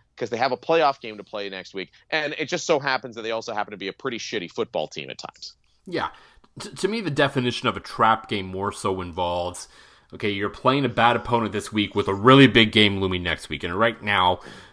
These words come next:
Speaker 2: the Riders are, don't, aren't guaranteed to even play next week. I could see it being a trap game if they had it, if they were, if this was a game maybe to clinch second, there was no shot at first, but they're gonna be second or third no matter what. So they kinda maybe
Speaker 1: Yeah.
Speaker 2: look past this towards the West semifinal next week. Maybe okay.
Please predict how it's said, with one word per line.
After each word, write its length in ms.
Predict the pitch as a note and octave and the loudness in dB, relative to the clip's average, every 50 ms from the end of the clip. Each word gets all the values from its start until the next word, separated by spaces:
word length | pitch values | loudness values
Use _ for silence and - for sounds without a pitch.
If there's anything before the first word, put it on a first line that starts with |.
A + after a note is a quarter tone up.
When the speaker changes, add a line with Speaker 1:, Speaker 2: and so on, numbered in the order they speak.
| _ - | _ -4
Speaker 2:
the 80 | G#2 | 2
Riders 340 | G2+ A2 A2 A2 A2 G#2 F#2 | 6 8 8 8 8 6 4
are, 120 | A2 A2 G2+ | 4 2 4
don't, 180 | G#2+ G#2+ G2+ | 4 2 4
aren't 400 | G#2 G#2+ G#2 G#2 - G#2+ A2+ A2+ | 6 6 6 6 6 4 4 6
guaranteed 380 | G#2+ A2+ A2+ A2+ G#2+ - A#2+ A2+ | 6 6 6 6 4 2 2 2
to 60 | A2+ | 2
even 140 | A2 G#2 G2+ - | 2 0 0 2
play 180 | - A#2+ B2+ | 4 6 6
next 240 | A#2 F#2+ D#2+ - - | 6 4 0 -2 -4
week. 180 | F2 D#2 - - | -8 -8 -6 -2
I 120 | - G2+ A2+ | 0 0 2
could 160 | - A#2+ G#2 | 2 0 0
see 180 | - - C#3+ C#3+ | 0 0 2 4
it 100 | C3 - | 4 4
being 200 | - A#2+ A2+ G#2 | 4 2 2 2
a 40 | F#2+ | 2
trap 300 | - - A2+ G#2+ G#2+ - | 4 4 4 4 4 2
game 220 | A2 G2+ F#2+ F#2 | 0 -2 -2 -2
if 180 | F2 - - - - - - _ - | -6 -8 -10 -18 -20 -20 -18 _ 0
they 100 | G#2 F#2+ | 2 4
had 220 | - A2+ A2 G#2+ | 6 6 6 6
it, 80 | G#2+ F#2+ | 6 2
if 120 | F#2+ - | 0 2
they 80 | - G2+ | 2 4
were, 280 | F#2+ F#2+ F#2+ F#2 F#2 - - - - - - | 4 4 4 2 0 -2 -6 -20 -20 -10 -4
if 120 | - A2 - | -2 2 4
this 160 | C3 B2 - | 4 6 6
was 140 | B2+ A#2 G#2+ | 6 4 4
a 60 | G#2+ | 2
game 200 | G2 A2 G#2+ G#2 | 0 0 0 2
maybe 180 | G#2 G2 F#2+ | 0 0 0
to 60 | F#2 F2+ | -2 -4
clinch 240 | - - F#2+ F2+ | -4 -6 -6 -6
second, 480 | - - - C3+ B2+ B2 - C3 A#2+ A2+ | -6 -2 2 2 4 4 4 2 2 2
there 60 | G2+ | 2
was 100 | F2+ F2 | -2 -2
no 100 | G2+ F#2 | -2 -4
shot 200 | F2+ - G2 E2+ | -2 0 0 0
at 120 | E2 - - | 0 2 6
first, 280 | C3 C3 B2+ A#2+ - - | 8 8 8 8 4 0
but 40 | A2 | -2
they're 60 | G#2 | -2
gonna 80 | G2+ F#2+ | -2 -2
be 40 | F#2 | -4
second 300 | - - A2+ G#2+ G#2+ G2+ | 0 0 0 0 0 -2
or 60 | F#2+ | -4
third 220 | - - G3+ - | -2 -2 -2 -2
no 40 | F#2 | 0
matter 160 | F2+ E2 D#2 D#2+ | -2 -2 -2 -2
what. 380 | F2+ A2+ C3+ C#3 B2+ A#2+ - - - - - - | 2 4 6 6 6 4 2 -2 -16 -20 -20 -10
So 140 | - - G#2+ | -6 -2 -2
they 100 | G2 G2 | 0 2
kinda 220 | - B2 A#2 A#2 | 4 4 6 6
maybe 140 | A2 A2 A2 G#2 | 6 4 4 4
Speaker 1:
Yeah. 60 | A2 | 2
Speaker 2:
look 160 | G#2 G2 - | 2 0 4
past 360 | - A#2 A2 A2 G2+ - - | 6 8 8 8 6 2 0
this 180 | - G#2+ G#2 - | 0 0 0 0
towards 420 | - - A2+ G#2 G2+ G2 F#2+ - | -2 -2 2 2 4 4 2 0
the 80 | - G2 | -2 0
West 240 | F#2+ F#2 F2 - - | 0 0 0 0 -2
semifinal 460 | G#2+ F2+ F2+ D#2+ - - F#2+ F#2+ F#2 F2+ | -4 -4 -4 0 4 4 4 6 4 0
next 200 | E2+ - - - | -4 -4 -2 0
week. 200 | C#3+ C3+ - - | 0 0 0 0
Maybe 260 | D#3 E3 D3+ C#3+ A#2 | 0 2 4 6 4
okay. 300 | G#2 G2 - - - - | 4 4 0 -4 -8 -8